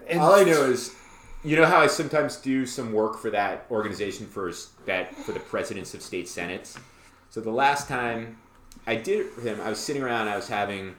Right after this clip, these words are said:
Speaker 2: lunch with a bunch of the state senators. And these were all guys from the middle of the country.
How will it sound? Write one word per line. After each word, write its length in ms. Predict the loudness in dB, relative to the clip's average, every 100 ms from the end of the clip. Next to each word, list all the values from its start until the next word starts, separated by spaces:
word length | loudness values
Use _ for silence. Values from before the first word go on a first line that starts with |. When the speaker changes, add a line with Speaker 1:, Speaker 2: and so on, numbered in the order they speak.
| -20 _ _ _ _ -4
Speaker 2:
lunch 400 | 2 4 2 -4
with 140 | -6
a 220 | -4 -4 -6 -8
bunch 220 | -6 -4 -6
of 80 |
the 40 | -12
state 200 | -8 -8
senators. 440 | -6 -4 -6 -8 -16 -20 -20 -20 _ _
And 500 | 2 4 4 0 -6 -14 _ _ _ _
these 220 | -4 -2
were 160 | -2 0
all 200 | 2 4
guys 280 | 4 0 -4
from 100 | -4
the 80 | -2
middle 240 | 0 2
of 60 | 2
the 60 |
country. 520 | 0 -4 -4 -6 -8